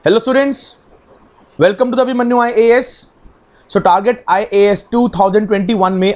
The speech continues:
आप सभी का स्वागत है और I hope कि आपकी preparation civil services टू थाउजेंड ट्वेंटी वन को लेकर बहुत ही बढ़िया ढंग से आप लोग कर रहे होगे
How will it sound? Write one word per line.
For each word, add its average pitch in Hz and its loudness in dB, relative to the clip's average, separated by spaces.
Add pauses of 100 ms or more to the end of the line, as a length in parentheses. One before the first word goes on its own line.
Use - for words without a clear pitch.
आप 196 0
सभी 190 0
का 208 2
स्वागत 160 -2
है 156 0 (1200)
और 185 0
I 196 4
hope 226 2 (260)
कि 214 -6
आपकी - -2
preparation 208 0
civil 214 0
services 196 -2
टू 226 0
थाउजेंड 202 0
ट्वेंटी 208 2
वन 196 2
को 226 0
लेकर 185 0
बहुत 180 0
ही 220 -4
बढ़िया 175 2
ढंग 185 -2
से 196 0
आप 175 0
लोग 220 -4
कर 185 2
रहे 185 2
होगे 180 2